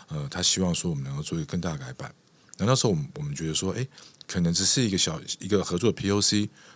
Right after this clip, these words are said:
那为什么还要花那么高的成本去改版？因为那时候全家所提出来的改版方式是完全是把我们之前，呃，第一代点数换币的界面跟底层整，整个打掉重做。然后后来才发现说，他们有，呃，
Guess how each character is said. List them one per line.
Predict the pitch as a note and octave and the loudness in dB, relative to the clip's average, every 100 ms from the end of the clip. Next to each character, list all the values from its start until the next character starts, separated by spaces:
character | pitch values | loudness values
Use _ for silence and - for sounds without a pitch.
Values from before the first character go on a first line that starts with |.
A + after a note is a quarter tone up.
| - | -4
那 | A2 | 0
为 | A2+ | 2
什 | - | 2
么 | D2+ C#2 C2 - _ _ - | 0 -4 -8 -16 _ _ -2
还 | F#2 | 0
要 | G2+ | 2
花 | G2 | 2
那 | G2+ | 2
么 | F2 | 2
高 | F2+ | 2
的 | F2 | 0
成 | D#2+ | -2
本 | C#2 | -4
去 | |
改 | D#2 B1+ | -6 -10
版？ | C2 - - - - - - | -10 -12 -14 -20 -20 -20 -10
因 | - | 0
为 | C3 | 4
那 | |
时 | C3 | 4
候 | |
全 | C3 F#2+ | 4 2
家 | G#2 | 0
所 | F2 | 0
提 | E2 | -2
出 | D2+ G2+ | -2 0
来 | E2+ | -2
的 | |
改 | D#2+ D#2 | -4 -4
版 | D#2+ C#2 | -4 -4
方 | D#2 | -2
式 | D#2 D#2+ | 0 0
是 | D2+ E2+ C#2 | 0 0 -2
完 | D#2 | -4
全 | D#2+ E2 | -4 -2
是 | E2+ | -4
把 | D2 | -4
我 | C#2+ | -6
们 | C2 | -4
之 | - | 0
前， | - D2+ C#2+ - - - - | 0 -2 -6 -10 -16 -20 -12
呃， | D2+ C#2 | -10 -8
第 | F#2+ F2+ | -4 -4
一 | |
代 | F#2 F#2+ D2+ | 0 0 -2
点 | D2 | -6
数 | D2 F2 | -4 -2
换 | E2+ | -2
币 | D#2+ D#2 | -4 -6
的 | C#2 C2+ - | -6 -8 -4
界 | - D#2+ | -2 -2
面 | D#3+ C2+ - _ - | -2 -4 -10 _ -8
跟 | F2 | -6
底 | E2+ D2 | -4 -6
层 | - C2 - - - | -8 -10 -14 -16 -16
整， | - | -12
整 | - - | -10 -10
个 | |
打 | - | -10
掉 | - F2 | -4 -4
重 | C#3 C3 | -4 -6
做。 | - D#2 - - - - - - - - | -6 -6 -10 -20 -20 -20 -20 -20 -20 -8
然 | G#2+ C3+ | 0 2
后 | |
后 | C#3 | 4
来 | C#3 G#2+ | 4 4
才 | G2 F#2+ F#2 | 2 0 0
发 | F#2 G#2+ | 0 0
现 | A2 | 0
说， | F#2+ G2+ F#2 F#2+ - - | 0 0 -2 -4 -12 -12
他 | - | -2
们 | C3 | 2
有， | G2 | 2
呃， | - F2+ D#2+ | 2 -2 -2